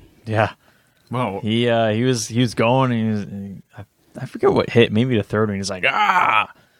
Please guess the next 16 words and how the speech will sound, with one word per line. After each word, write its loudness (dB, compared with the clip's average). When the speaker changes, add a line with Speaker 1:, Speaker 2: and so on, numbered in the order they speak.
Speaker 1:
And -2
then, 2
like, -4
the -12
paramedic 0
came 0
over -2
and -4
was, -6
like, -6
checking -8
him -8
out. -8
He's -8
like, -6
"Oh, 4